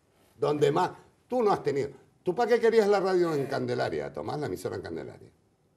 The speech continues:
¿Me puede explicar alguien como un funcionario? Una radio cuesta mucho dinero, ¿eh? Mucho. Este señor tenía una. Las huelgas de hambre tuyas, Tomás, me pongo yo mañana, son mejores,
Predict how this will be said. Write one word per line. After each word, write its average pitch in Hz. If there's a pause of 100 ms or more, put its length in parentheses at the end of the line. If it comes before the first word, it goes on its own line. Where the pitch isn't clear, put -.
(1000)
¿Me 95
puede 180
explicar 147
alguien 151
como 110
un 82
funcionario? 82 (960)
Una 69
radio 80
cuesta 98
mucho 76
dinero, 85
¿eh? 110 (560)
Mucho. 143 (920)
Este 92
señor 117
tenía 120
una. - (1200)
Las 101
huelgas 226
de 196
hambre 185
tuyas, 190
Tomás, 180
me 185
pongo 190
yo 180
mañana, 160
son 175
mejores, 185